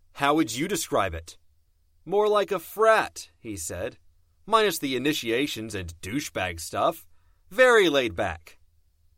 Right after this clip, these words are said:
"With an emphasis on the laying," I retorted.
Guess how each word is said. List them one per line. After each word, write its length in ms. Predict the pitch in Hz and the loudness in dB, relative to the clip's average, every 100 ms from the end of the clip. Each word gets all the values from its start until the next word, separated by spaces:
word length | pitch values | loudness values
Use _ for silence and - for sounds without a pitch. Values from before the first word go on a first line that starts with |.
| _ - | _ -8
"With 200 | 120 117 | -4 -4
an 100 | 110 | -4
emphasis 580 | 131 117 117 131 117 | -6 -4 -4 -2 -4
on 340 | - 113 107 95 | -2 0 0 -2
the 120 | 113 | -4
laying," 580 | 104 113 117 113 120 131 _ - | 2 2 4 0 -2 -12 _ -10
I 100 | 95 | -8
retorted. 580 | 87 82 92 85 95 | -8 -8 -10 -8 -8